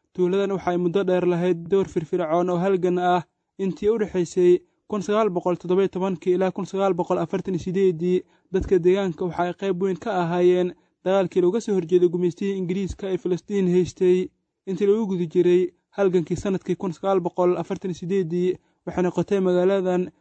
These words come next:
meel istiraatiiji ah oo ku habboon dagaalka, waxaana dadka deegaanka ay difaacdeen tuulada iyo waddada muhiimka ee Salaaxuddiin. Waa markii ay kooxo Sahayuno ah isku dayeen inay la wareegaan deegaanka, sidoo kale waddadaas halbowlaha ah.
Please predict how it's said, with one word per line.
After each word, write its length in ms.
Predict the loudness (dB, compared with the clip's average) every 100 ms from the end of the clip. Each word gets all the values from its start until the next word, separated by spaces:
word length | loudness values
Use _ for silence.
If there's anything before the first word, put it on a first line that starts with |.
| _
meel 160 | -2 0
istiraatiiji 540 | 0 0 0 -2 -2 0
ah 80 | 0
oo 40 |
ku 120 | 0
habboon 320 | 0 2 0 0
dagaalka, 720 | 0 0 -2 -2 0 0 0 -8 _ -12
waxaana 260 | -6 -2
dadka 260 | -2 -2 -2
deegaanka 380 | 0 -2 -2 0
ay 100 | 0
difaacdeen 560 | 0 0 0 2 2 0
tuulada 360 | 0 2 2 2
iyo 100 | 2
waddada 240 | 2 0 0
muhiimka 440 | 0 -2 -4 -4
ee 60 | -4
Salaaxuddiin. 720 | -2 -4 -2 -4 -2 -2 -2 -8 _ _
Waa 120 | -2
markii 280 | 0 0 -2
ay 80 | -4
kooxo 300 | -2 -4 -4
Sahayuno 480 | -2 0 2 2 2
ah 100 | 0
isku 220 | -2 -2
dayeen 240 | 2 2 2
inay 220 | 0 2
la 100 | 2
wareegaan 640 | 4 4 2 0 0 -2 -8 _ _
deegaanka, 500 | 0 2 0 -2 -4
sidoo 280 | -2 0 0
kale 420 | -2 0 0 0 -4 _ -6
waddadaas 400 | 0 2 2 0
halbowlaha 600 | 0 4 4 2 0
ah. 60 | -2